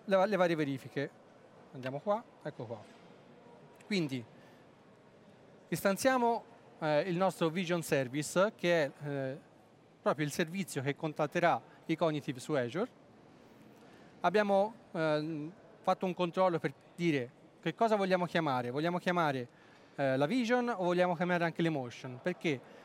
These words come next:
la chiamata alla Vision mi restituisce bene o male quello che c'è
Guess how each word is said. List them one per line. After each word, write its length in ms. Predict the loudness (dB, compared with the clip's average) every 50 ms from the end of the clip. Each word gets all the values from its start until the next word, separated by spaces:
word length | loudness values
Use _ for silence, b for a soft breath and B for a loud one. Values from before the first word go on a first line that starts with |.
| B B
la 80 | -2 0
chiamata 280 | 2 2 2 2 2
alla 100 | 2 2
Vision 420 | 2 0 0 2 2 0 0 -2 -4
mi 120 | -6 -4
restituisce 600 | -4 -4 -4 -6 -6 -4 -4 -4 -4 -4 -4 -4
bene 140 | -2 -2 -2
o 60 | -2
male 340 | -2 0 0 2 2 2 0 -2 -8 -8
quello 240 | -4 -2 0 0 0
che 160 | 0 0 -2
c'è 340 | -4 -4 -2 0 0 0 -2